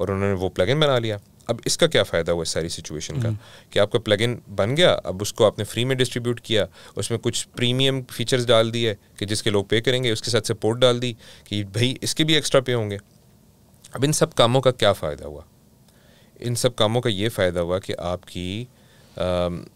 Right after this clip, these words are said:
Speaker 1: आप, आप, आपने सीख लिया कि प्लगइन किसी का आपने किस तरह इस्तेमाल करना है, उससे आप already पैसे कमा रहे हैं।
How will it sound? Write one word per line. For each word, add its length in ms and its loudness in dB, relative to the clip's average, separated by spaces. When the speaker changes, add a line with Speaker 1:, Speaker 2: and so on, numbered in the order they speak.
Speaker 1:
आप, 200 -2
आप, 200 0
आपने 480 0
सीख 440 -2
लिया 240 4
कि 120 -6
प्लगइन 500 0
किसी 220 0
का 120 8
आपने 180 2
किस 160 -4
तरह 120 2
इस्तेमाल 340 0
करना 220 -2
है, 60 -2
उससे 140 2
आप 120 6
already 320 4
पैसे 200 -2
कमा 220 -2
रहे 120 -4
हैं। 80 -14